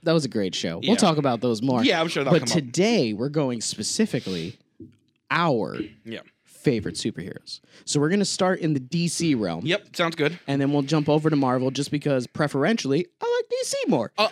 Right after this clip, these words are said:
Speaker 2: I loved D C Comics. I
Speaker 1: Yeah.
Speaker 2: have, I still love D C Comics, even though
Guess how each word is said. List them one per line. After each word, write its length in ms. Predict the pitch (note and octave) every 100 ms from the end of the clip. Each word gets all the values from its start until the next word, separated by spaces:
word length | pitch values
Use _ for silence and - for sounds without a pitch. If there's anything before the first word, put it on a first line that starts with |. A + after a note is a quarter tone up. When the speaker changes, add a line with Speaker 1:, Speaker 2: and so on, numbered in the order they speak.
| -
Speaker 2:
I 280 | A#3 D#4+ C4+
loved 500 | G#3+ A3 G3 C#3 G#2+
D 160 | C#3+ C#3+
C 160 | C3
Comics. 460 | A#2+ B2 C3+ D#3+ -
I 80 | C#3
Speaker 1:
Yeah. 80 | C#3 C#3
Speaker 2:
have, 160 | -
I 100 | -
still 500 | C3 - - D3 D#3+
love 200 | D#3+ D#3+
D 120 | D3 D3+
C 120 | D#3
Comics, 340 | D#3+ E3 E3 C#3
even 280 | D3 C#3+
though 360 | C3+ C3+ C3